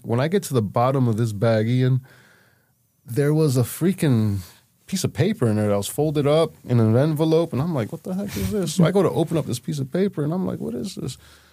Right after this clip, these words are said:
Dude, it was adoption papers f-, f-, for me. And I'm like, it has my name on it. And I'm like,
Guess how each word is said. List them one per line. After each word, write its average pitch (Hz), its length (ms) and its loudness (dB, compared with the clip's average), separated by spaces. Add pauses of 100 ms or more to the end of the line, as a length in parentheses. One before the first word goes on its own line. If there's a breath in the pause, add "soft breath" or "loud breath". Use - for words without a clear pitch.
(380 soft breath)
Dude, 247 260 -2
it 208 60 0
was 165 140 2
adoption 107 840 -2
papers 90 460 -2
f-, - 180 -12 (180)
f-, - 340 -14
for 127 220 0
me. 180 300 2 (180)
And 151 160 0
I'm 196 160 0
like, 160 180 0
it - 60 0
has 147 140 0
my 135 120 0
name 202 240 0
on 131 140 0
it. 113 60 -2
And 127 100 0
I'm 175 140 -2
like, 127 200 0